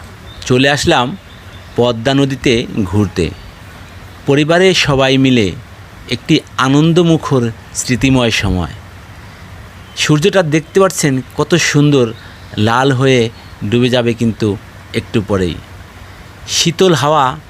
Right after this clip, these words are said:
আর পদ্মা নদীর ঢেউ দেখতে খুবই ভালো লাগে। যারা আছে আমাদের সাথে, পরিবারের সবাই খুব আনন্দ উপভোগ করছে,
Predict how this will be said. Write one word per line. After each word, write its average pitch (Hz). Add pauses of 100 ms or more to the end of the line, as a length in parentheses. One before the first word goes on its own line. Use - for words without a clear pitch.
(220)
আর 123
পদ্মা 139
নদীর 143
ঢেউ 123 (680)
দেখতে 127 (320)
খুবই 117
ভালো 101
লাগে। 90 (2000)
যারা 135
আছে 170
আমাদের 160
সাথে, 143 (340)
পরিবারের 131 (100)
সবাই 120 (960)
খুব 131 (160)
আনন্দ 139 (560)
উপভোগ 113
করছে, 98